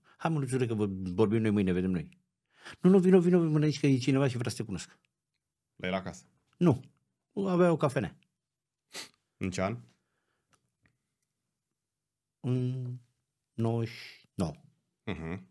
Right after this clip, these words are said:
Speaker 2: Tu încă nu te trăsesești?
Speaker 1: Nu.
Speaker 2: Ok. Și te-ai dus acolo?
Speaker 1: M-am dus acolo. Acolo era Gigi.
Speaker 2: Tinerel, tras prin inel,
Speaker 1: Da.
Speaker 2: așa?
Speaker 1: Mi-a aruncat o sumă de bani pe masă pe care n-am luat-o.
Speaker 2: Cât era?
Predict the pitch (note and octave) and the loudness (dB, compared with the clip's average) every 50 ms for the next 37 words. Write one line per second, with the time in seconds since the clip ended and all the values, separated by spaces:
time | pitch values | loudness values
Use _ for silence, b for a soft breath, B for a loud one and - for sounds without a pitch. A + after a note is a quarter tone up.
0 | _ _ - G#2 G#2+ G2+ G#2 G#2+ A#2 G#2+ A2 G2+ F#2+ F2+ E2+ E2 D2+ E2 D2+ E2 | _ _ -6 -6 -4 -2 -2 -2 -2 -2 -2 -4 -4 -4 -6 -10 -14 -14 -14 -14
1 | D#2 D2+ - _ _ _ _ _ _ _ _ _ _ - - G#3 F#3+ - - - | -14 -14 -16 _ _ _ _ _ _ _ _ _ _ -2 0 0 0 -2 -6 -20
2 | _ _ _ _ - F2+ - - E2 D#2+ _ _ _ _ _ _ _ _ _ _ | _ _ _ _ -16 -14 -12 -12 -14 -14 _ _ _ _ _ _ _ _ _ _
3 | _ _ _ _ _ _ _ _ _ _ _ - - E3 E3+ D#3+ F3 E3 - F#2+ | _ _ _ _ _ _ _ _ _ _ _ -12 -10 -8 -8 -8 -8 -10 -10 -12
4 | F#2 F#2 - _ _ _ _ _ - A3+ F#3 E3+ E3 D#3 A2 G2 - _ _ _ | -14 -14 -18 _ _ _ _ _ -6 -4 -4 -4 -4 -6 -10 -14 -14 _ _ _
5 | - C#3+ C3+ D#3+ D#3+ D#3 C#3+ D3 C3+ A#2 G#2+ F2+ - - _ _ _ _ _ _ | -8 -4 -2 0 0 0 0 0 -2 -4 -6 -12 -12 -14 _ _ _ _ _ _
6 | _ _ _ _ _ _ _ _ _ _ _ _ _ _ _ _ _ _ - G2+ | _ _ _ _ _ _ _ _ _ _ _ _ _ _ _ _ _ _ -8 -6
7 | G2 F#2+ F#2 F2+ A2 B2+ B2+ G#2 F#2+ F2+ E2+ - _ _ - - G2+ G2+ - - | -4 -4 -2 -2 -2 -2 -2 -2 -6 -8 -12 -16 _ _ -6 -4 -4 -4 -4 -6
8 | - F#2 F#2 F2 F2 F2+ G2+ A2 G2+ E2 - E3 A#2 A#2+ G#2+ - - _ _ _ | -8 -8 -6 -6 -6 -4 -4 -4 -2 -2 -2 -2 -2 -4 -6 -10 -18 _ _ _
9 | _ _ _ _ _ _ _ _ _ _ - F3+ F3+ D#3+ D3+ - D#3 C3+ C3+ A#2+ | _ _ _ _ _ _ _ _ _ _ 0 2 2 2 2 0 -2 -2 -2 -4
10 | - - A#2 G2+ G2 G2+ G#2+ F#2 F#2 E2+ F#2+ G2 - - F#2 E2+ - F2 F2+ F2+ | -4 -6 -4 -4 -4 -4 -6 -6 -6 -8 -10 -10 -10 -10 -10 -8 -8 -8 -6 -6
11 | F2+ E2+ E2 E2 - C#3 D3 _ _ _ _ _ _ _ _ _ _ _ _ _ | -6 -6 -8 -8 -8 -12 -12 _ _ _ _ _ _ _ _ _ _ _ _ _
12 | _ _ _ _ _ _ _ _ _ _ _ _ _ _ - - - - D2 C2 | _ _ _ _ _ _ _ _ _ _ _ _ _ _ -10 -10 -8 -8 -10 -14
13 | - | -16